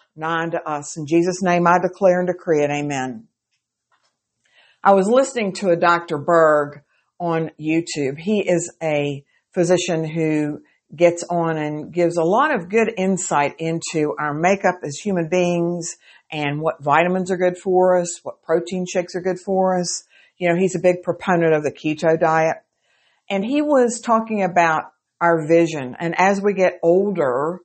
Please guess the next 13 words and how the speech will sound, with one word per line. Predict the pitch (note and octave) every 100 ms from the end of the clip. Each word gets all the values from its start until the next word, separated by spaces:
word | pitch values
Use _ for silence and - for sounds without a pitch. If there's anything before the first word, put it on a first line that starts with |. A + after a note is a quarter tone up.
| _ _ _ _ _ _
um, | E3+ D#3 D3 D3 D3 _ _ _ _ _ _ _ F3+
we | G#3 A#3
can | B3+ A3+ G3 F3+ -
start | - B3 B3+ A#3+
to |
lose | G#3 A3+ B3+ C4+ B3
our | - G3+ F#3
vision, | G3 G3+ D#3+ C#3
maybe | D#3 F3+
get | F3+ - -
macular | E3+ E3 E3+ F3+ F3
de-, | E3 D#3+ -
degeneration. | D#3+ E3+ E3+ D#3+ D#3 D#3+ - B2